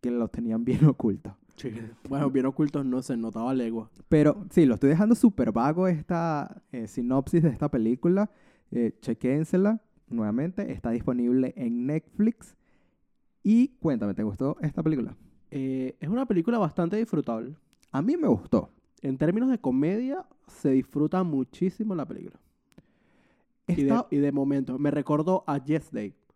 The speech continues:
Speaker 2: En cierta parte, el paralelismo que tiene Ashton Kutcher con el hijo de, de su mejor amiga.
Speaker 1: Mm, no sé si en Yes Day. Yes Day es, no es lo de, de
Speaker 2: Lo de
Speaker 1: ah,
Speaker 2: Edgar Ramírez.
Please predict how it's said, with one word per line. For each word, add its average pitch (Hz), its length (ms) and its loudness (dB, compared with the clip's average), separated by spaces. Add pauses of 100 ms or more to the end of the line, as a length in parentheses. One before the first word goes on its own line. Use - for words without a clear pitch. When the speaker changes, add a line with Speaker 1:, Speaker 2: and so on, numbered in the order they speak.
(840)
Speaker 2:
En 139 100 -8
cierta 139 360 -4
parte, 165 320 -2
el 156 140 -2
paralelismo 139 600 0
que 156 100 -6
tiene 139 180 -4
Ashton 147 260 -8
Kutcher 165 340 -6
con 143 140 -6
el 123 120 -4
hijo 131 200 -2
de, 107 320 -4 (680)
de 123 120 -8
su 127 100 -6
mejor 113 180 -4
amiga. 107 280 -6 (800)
Speaker 1:
Mm, 190 640 -6
no 165 120 -4
sé 214 160 -8
si - 140 -8
en 285 160 -2
Yes 156 460 -4
Day. 233 360 -4 (240)
Yes 165 320 -4
Day 233 220 -2
es, 220 100 -4
no 240 180 -2
es 208 100 -2
lo 226 180 0
de, 139 320 -2
de 120 200 -2
Speaker 2:
Lo 120 80 -2
de 123 40 0
Speaker 1:
ah, 127 80 2
Speaker 2:
Edgar 127 160 0
Ramírez. 117 360 -4